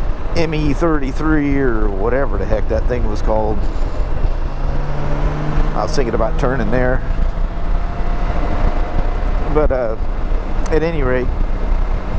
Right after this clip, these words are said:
they're now called Enduro three S-, Saharas.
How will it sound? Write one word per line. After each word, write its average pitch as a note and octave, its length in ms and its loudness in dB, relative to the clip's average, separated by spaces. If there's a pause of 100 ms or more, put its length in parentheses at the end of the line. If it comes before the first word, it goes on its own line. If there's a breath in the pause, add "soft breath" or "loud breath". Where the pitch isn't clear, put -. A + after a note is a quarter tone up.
(120)
they're D#3 120 2
now D#3+ 240 -2
called D#3+ 300 0
Enduro D3 480 0 (100)
three D#3+ 460 0 (120)
S-, - 300 -2 (320)
Saharas. B2+ 800 0